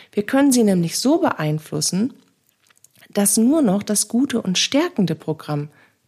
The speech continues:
in uns existiert, egal zu welchem Lebensbereich. Denn das ist das, was du dir immer wieder klar machen darfst. Deine Gedanken sind nicht real.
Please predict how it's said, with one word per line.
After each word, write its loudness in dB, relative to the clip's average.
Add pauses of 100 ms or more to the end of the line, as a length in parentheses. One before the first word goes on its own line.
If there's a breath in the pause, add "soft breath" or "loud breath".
in 4
uns -2
existiert, -6
egal 2
zu 0
welchem 0
Lebensbereich. -4 (880 loud breath)
Denn 2
das 2
ist 0
das, 2
was 0
du -4
dir -2
immer 2
wieder 0
klar -2
machen -4
darfst. -20 (920 soft breath)
Deine 2
Gedanken 0 (120)
sind -4
nicht -2
real. -2